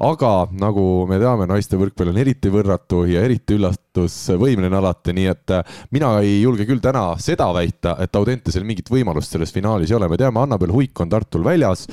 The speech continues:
Me teame ka seda, et siin nädalavahetusel on Tartul tulemas kolm päeva järjest Tallinnas mängud. Ehk siis nad lähevad ikkagi üsna tugeva, ma julgen öelda, väsimuse pealt järgmisel nädalal vastu. Ehk siis Hendrik Rikandi asi on nüüd leida need võimalused, anda seal kellelegi puhkust ja kellel seda kõige rohkem vaja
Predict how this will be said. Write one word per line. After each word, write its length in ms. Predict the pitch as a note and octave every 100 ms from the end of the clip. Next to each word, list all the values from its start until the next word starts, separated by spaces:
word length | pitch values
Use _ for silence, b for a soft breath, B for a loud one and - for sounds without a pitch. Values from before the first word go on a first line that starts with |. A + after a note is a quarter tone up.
| B B B
Me 300 | G2 G#2+ G2
teame 280 | F#2+ C#3+ A#2+
ka 100 | F#2
seda, 220 | D#3 C3 F#2+
et 100 | F2
siin 160 | - A#2
nädalavahetusel 560 | D3 G#2 F2 F2 -
on 60 | F2
Tartul 320 | C#3 - F2+
tulemas 380 | E2 F2+ D#2+ D#2+
kolm 380 | - E3 C#3 F#2
päeva 260 | F2+ F2+ F2+
järjest 400 | A2+ C3 F2+ -
Tallinnas 400 | A#2+ G#2 E2+ E2
mängud. 480 | D3 F3 E2+ C#2 - B B B
Ehk 220 | - C#3 C3+
siis 160 | G2+
nad 80 | F#2
lähevad 320 | A2 B2+ G2
ikkagi 380 | G#2 - F#2 G#2+ F#2+ _ -
üsna 400 | F3+ F3 B2 F#2
tugeva, 600 | C#3 B2 F#2+ G2 G2 F#2+
ma 80 | G2
julgen 320 | C3+ C#3+ A2
öelda, 160 | A2+ G2+
väsimuse 560 | C3+ F#3+ G#2 F2 F2+
pealt 240 | D#2 F2+ E2
järgmisel 400 | A#2 A2+ F#2+ G#2+
nädalal 240 | G#2 F#2+
vastu. 400 | G2+ F#3 - E2+ - B B
Ehk 80 | G2
siis 140 | G2 B2+
Hendrik 160 | G#2
Rikandi 320 | - C#3 G#2+ G2+
asi 220 | A2 G2+
on 80 | F#2
nüüd 160 | F#2+
leida 280 | G#2+ C3 F#2 F2+
need 120 | G2
võimalused, 460 | C#3 G#2 F2 F2+ -
anda 240 | G#2 F#2
seal 160 | F2 F#2
kellelegi 320 | G#2+ F#2+ F2+ F#2
puhkust 400 | D#3 - F#2+ -
ja 140 | F#2 F2+ B B B
kellel 220 | G2 F2+
seda 100 | F2+
kõige 140 | G#2
rohkem 240 | F#2+ - F#2
vaja 220 | D3 D3+